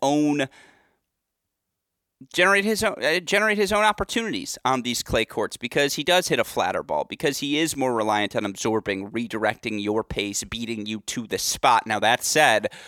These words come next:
there's a degree of physicality Daniil Medvedev introduced into his clay court tennis life here this year and his ability to slide into shots, slide into his corners instead of sliding out of shots and having to recover that much more.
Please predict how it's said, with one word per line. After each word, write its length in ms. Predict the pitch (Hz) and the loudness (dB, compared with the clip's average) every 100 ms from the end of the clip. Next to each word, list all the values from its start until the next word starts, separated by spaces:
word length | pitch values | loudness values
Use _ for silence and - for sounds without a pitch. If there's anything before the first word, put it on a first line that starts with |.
| - - _ - | -20 -20 _ -6
there's 180 | 110 | -2
a 60 | 104 | -2
degree 400 | 120 104 117 131 | -4 -4 -4 -2
of 80 | 127 | -2
physicality 840 | - 127 123 - 139 127 131 160 | -2 -2 -2 -2 -2 0 0 -4
Daniil 280 | 143 117 123 | -4 -4 0
Medvedev 480 | 113 120 123 135 131 - | 0 0 2 0 0 -2
introduced 800 | 135 - 135 127 135 165 - - _ _ _ _ | -2 -2 -4 -2 -2 -2 -8 -10 _ _ _ _
into 260 | 135 139 131 | -4 0 0
his 200 | 139 - | 0 0
clay 240 | - 143 | 0 0
court 260 | - 135 - | 2 -2 0
tennis 320 | 139 123 - | -2 -2 -2
life 460 | 110 131 190 - - _ _ | 0 0 0 -6 -16 _ _
here 200 | - 175 | 0 2
this 260 | 165 170 - | 2 0 2
year 260 | 180 202 | 2 2
and 220 | 190 98 - _ | 2 -2 -8 _
his 160 | 131 | -6
ability 300 | 120 131 127 | -2 0 2
to 100 | 107 | 0
slide 420 | 110 - 123 117 - | -2 0 2 2 0
into 300 | 131 139 147 | -4 -4 -2
shots, 420 | - 165 151 - | 0 2 2 -2
slide 340 | - 120 117 - | 0 2 2 0
into 300 | 139 143 - | -2 -2 0
his 180 | 151 143 | 0 0
corners 440 | - 165 170 175 | -4 -4 -4 -4
instead 260 | 120 - 120 | -4 2 2
of 160 | 110 - - | 2 -2 -18
sliding 440 | - - 127 117 107 - | -6 2 4 2 0 0
out 200 | 120 139 | 2 2
of 80 | |
shots 380 | 143 160 147 156 | 0 2 2 0
and 80 | 110 | -2
having 220 | 120 113 | -2 -2
to 80 | 101 | -6
recover 420 | 98 - 113 147 | -10 -2 -2 0
that 220 | 104 113 | 0 0
much 260 | 123 120 - | 0 -4 -4
more. 400 | 107 117 147 196 | -4 0 0 -2